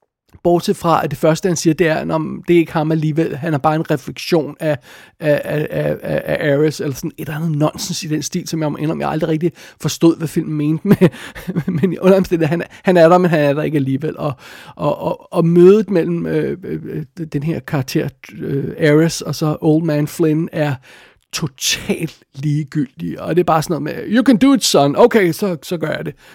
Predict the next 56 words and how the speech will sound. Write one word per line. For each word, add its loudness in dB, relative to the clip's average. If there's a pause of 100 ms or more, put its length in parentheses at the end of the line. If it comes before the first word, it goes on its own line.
(340)
What? -6 (400)
Øh, 10 (420)
<laughs> -4
altså, -2
de 6
scener 2
burde -2
simpelthen 0
bare -6
være -4
blevet -6
droppet. -8
Og, -12 (380)
øh, 0
også 2
fordi 2
det 2
er -2
endnu 4
en -2
scene, 0
hvor -2 (220)
Eve 4 (100)
Kim 0 (100)
ikke 2
er -2
hovedperson, 2
og, -8
og, -8
og -8
det, 0 (400)
det, -8
det 2
virker 4
bare 0
ikke. -2
Det 2
er 4
hende, 2
der -6
skal -8
være 2
fokus 0
for -8
den -2
her -2
historie. -4
Det 0
virker 4
ikke, 2
når 2
Ares, 0
han -10
kommer 0
ind -2
og -4